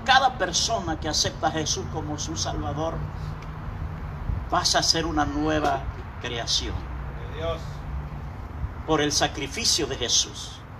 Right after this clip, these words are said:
Speaker 1: No hay otra manera, no hay otra forma, no hay otro método.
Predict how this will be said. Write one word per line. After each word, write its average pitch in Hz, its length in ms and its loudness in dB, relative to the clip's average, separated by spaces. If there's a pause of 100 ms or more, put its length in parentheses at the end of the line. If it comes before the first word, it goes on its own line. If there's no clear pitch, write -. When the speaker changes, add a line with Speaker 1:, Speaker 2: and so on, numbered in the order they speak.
(100)
Speaker 1:
No 170 200 4
hay 269 140 6
otra 294 340 4
manera, 226 560 2 (160)
no 127 80 -2
hay 139 100 0
otra - 300 -4
forma, 226 540 -2 (180)
no 190 80 0
hay 214 100 0
otro 233 300 2
método. 180 540 2